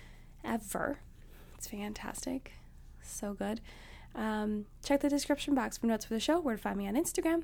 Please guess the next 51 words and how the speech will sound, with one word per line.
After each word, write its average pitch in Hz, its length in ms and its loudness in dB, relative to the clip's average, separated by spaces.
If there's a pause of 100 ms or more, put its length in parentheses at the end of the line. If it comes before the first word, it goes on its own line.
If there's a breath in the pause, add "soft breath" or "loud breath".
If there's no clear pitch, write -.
which 226 180 -2
is 214 80 0
now 214 140 0
just - 220 -2
my 285 40 6
personal 262 380 0
one. 262 140 2 (340 loud breath)
Hit - 140 -2
me 247 120 4
up 240 100 0
there. 247 180 2
Send 269 200 2
me 269 140 6
a 262 60 4
D 254 160 4
M. 254 120 4
Follow 233 300 2
me. 233 300 2 (480 loud breath)
Come 226 320 2
chat. 220 480 2 (760)
Come 226 160 0
tell 233 160 4
me 247 80 6
all 233 80 4
the 233 80 0
things. 226 440 -2
I'd 220 160 0
love 214 220 2
it. 277 200 0 (420 loud breath)
Um, 226 240 6
or 311 360 8
if 233 120 -4
you're 226 80 4
more 220 120 4
comfortable, 220 380 0
send 226 220 2
me 233 160 6
an, 247 140 6 (280)
uh, 226 260 4
an 269 140 6
email 240 320 6 (300)
with 226 120 0
any 226 140 4
questions, 220 320 -2
comments, 208 320 -2
concerns, 208 400 0
prayer 190 220 -2
requests, 202 320 -2
feedback, 208 360 -2
topic - 300 -2
suggestions, 262 720 2